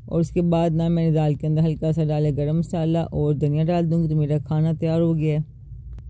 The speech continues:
खाना तो मेरा बन गया है, तो साथ ही ना मैंने खाना बनाने के बाद ना मैंने अपनी बेटी को बोला कि आप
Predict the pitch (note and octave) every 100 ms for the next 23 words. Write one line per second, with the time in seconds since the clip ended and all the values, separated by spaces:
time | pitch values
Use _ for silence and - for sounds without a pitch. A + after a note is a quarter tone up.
0 | - _ _ _ _ _ _ _ - F#3+
1 | F3+ F#3 F#3+ F#3+ G3 D#3+ E3 E3 E3 F#3
2 | F#3 F3+ E3+ E3 E3 D#3+ E3+ F3+ E3+ D#3+
3 | E3 E3 - - - - E3 E3 E3 E3
4 | D#3+ D#3+ D#3+ D#3 E3 D#3 D#3+ D#3 D#3+ D#3+
5 | D#3 D#3 D#3 - D#3+ D3 D3 D3+ D#3 D#3+
6 | D#3 D#3 C#3+